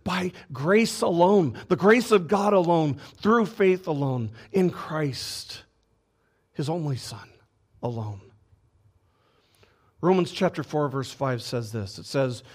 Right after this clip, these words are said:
"But to the one who does not work, but believes in Him who justifies the ungodly, his faith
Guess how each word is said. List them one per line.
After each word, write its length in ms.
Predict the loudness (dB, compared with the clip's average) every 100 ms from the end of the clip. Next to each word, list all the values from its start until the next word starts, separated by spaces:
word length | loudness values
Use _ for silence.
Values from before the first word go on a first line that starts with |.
| -6 -4
"But 120 | -2
to 100 | -2
the 80 | 0
one 240 | 0 2
who 120 | 0
does 300 | 4 4 4
not 260 | 2 0 0
work, 340 | 0 0 -4 -20 -20 _ _ _ _ _ _ _ _ _ _ _ _ _ _ _
but 160 | -2 0
believes 520 | 0 4 4 4 2
in 140 | 4
Him 480 | 6 6 4 4 2
who 160 | 0 -2
justifies 840 | 0 0 0 -2 -2 2 2 2
the 100 | -2
ungodly, 600 | 0 0 0 0 -2 -10 -18 _ _ _ _ _ _ _ _ _ _ _ 2
his 260 | 4 4
faith 540 | -4 -10 -10 -18 _